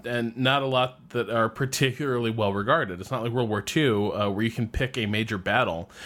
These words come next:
Well, even World War Two has this problem, though, right? Like, I mean, oh, do you wanna do something on the campaign in Normandy? Well, here you go. Here's a million games.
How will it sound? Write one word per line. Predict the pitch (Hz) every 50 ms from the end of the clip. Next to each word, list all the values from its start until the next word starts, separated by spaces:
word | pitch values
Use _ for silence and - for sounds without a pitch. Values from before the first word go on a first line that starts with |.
| -
Well, | 208 226 -
even | 247 285 320
World | 285 247
War | 214 180
Two | - - 202
has | 120 113 104
this | 123 -
problem, | - - 302 226 120 82 67
though, | 53 52 - - _ _ -
right? | - 104 107 113 143 151 131
Like, | 131 123 123 123 -
I | - 139
mean, | 131 131 127 123 - - - - 175 -
oh, | - 175 160
do | 139 127
you | 123
wanna | 127 131
do | 127 120 123 123
something | - - 147 135 131 131 135 127 131 127 110
on | 120 123 123 123 123
the | 123
campaign | - - 151 131 127 147 156 139 131
in | 120 117
Normandy? | 127 131 151 170 170 180 185
Well, | 160 123 110
here | - - - 151 143
you | 139 131 120
go. | 131 123 107 104
Here's | 123 131 123 123
a |
million | 110 110 113 120 127 127 123 117 113
games. | 107 110 107 98 90 80 78 - - -